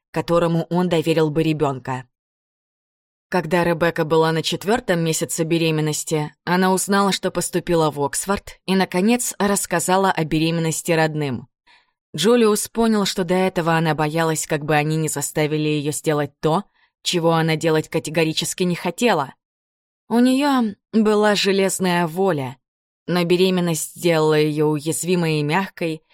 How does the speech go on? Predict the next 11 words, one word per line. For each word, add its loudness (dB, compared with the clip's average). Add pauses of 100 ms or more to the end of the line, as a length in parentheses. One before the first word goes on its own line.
(200)
и -4
она 2
переживала, 0
что -2
дома 2
на 0
нее 0
будут -4
сильно -4
давить. -6 (1000)
«Давить? 0